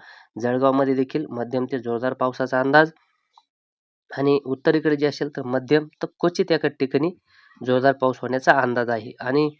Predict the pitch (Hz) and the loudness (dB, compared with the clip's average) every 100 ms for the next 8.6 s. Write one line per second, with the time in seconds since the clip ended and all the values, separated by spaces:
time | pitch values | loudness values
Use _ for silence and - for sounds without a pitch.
0 | _ - _ - 127 139 165 165 151 151 | _ -20 _ 2 4 6 6 4 2 0
1 | 143 165 143 127 135 131 131 131 135 135 | 0 -4 -2 0 0 0 -2 0 -2 0
2 | 120 127 - _ _ - 127 135 143 143 | -2 -4 -14 _ _ -2 -2 0 0 0
3 | - 123 123 123 123 135 147 127 120 131 | -4 -8 -2 0 2 0 0 -4 -4 -2
4 | 131 127 123 117 123 117 - 135 117 117 | -2 -2 -4 -4 -8 -10 -4 -2 -2 -8
5 | _ _ - 120 123 117 113 117 160 160 | _ _ -8 -6 -4 -6 -6 -4 -2 0
6 | 139 - 117 113 107 107 - - - _ | 0 0 -6 -8 -8 -12 -14 -20 -20 _
7 | 131 135 147 151 147 156 175 151 139 131 | 0 2 2 0 0 -2 0 -2 -2 0
8 | 139 135 127 131 147 | -2 -4 -6 0 2